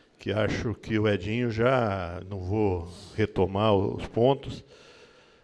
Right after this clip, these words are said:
mas o Edinho já colocou com muito brilhantismo.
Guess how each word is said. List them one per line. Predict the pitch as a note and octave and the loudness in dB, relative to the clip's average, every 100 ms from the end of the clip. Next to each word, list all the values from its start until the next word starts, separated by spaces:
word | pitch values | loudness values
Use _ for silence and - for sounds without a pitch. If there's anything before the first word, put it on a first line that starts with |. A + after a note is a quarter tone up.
| _ _ | _ _
mas | F#2 G2 G2 | -6 -2 0
o | G2+ | 0
Edinho | F#2+ G2 A2 A#2+ | 0 -2 -2 0
já | G2+ A2 A2+ A2+ A2+ A2 G2+ G2+ | 2 2 4 2 2 0 -2 -4
colocou | - A#2 A2 - A#2 | 0 4 4 2 0
com | C3 | 0
muito | A#2 A#2+ | -2 -2
brilhantismo. | A#2+ B2+ C3 G#2+ - B2 A2 F#2 | 2 4 4 4 2 4 4 0